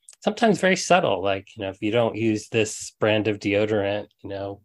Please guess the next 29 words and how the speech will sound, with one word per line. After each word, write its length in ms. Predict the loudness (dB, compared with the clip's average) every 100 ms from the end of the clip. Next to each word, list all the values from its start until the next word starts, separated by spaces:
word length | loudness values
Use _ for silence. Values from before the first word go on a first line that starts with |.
| -8
people 300 | -6 -2 -2
won't 240 | -2 -4 -4
<laughs> 40 |
like 220 | -6 -4
you, 100 | -4
you 180 | -2 -2
won't 200 | -2 0
belong. 500 | 2 2 0 -4 -8 -16 -20 -8
It's 100 | -4
a 40 |
subtle 540 | 0 4 6 6 4 4
message, 500 | 2 2 -2 -6 -6
but 140 | -6
it's 160 | -4 -4
a 40 |
message 540 | -2 -2 -2 -4 -4 -4
of, 240 | -6 -8 -8
that 180 | -8 0
goes 280 | 2 2
to 140 | 0 -4
kind 160 | -4
of 80 | -4
a 60 | -6
core 580 | -2 2 4 4 2 -2 -14 -20 -20 -20 -20 _ -4
need 460 | 0 2 2 0
that 160 | -4 -4
we 140 | -6
all, 440 | -2 0 0 -2 -8 _ _ _ _ _ _ _ _ -16
uh, 260 | -16 -14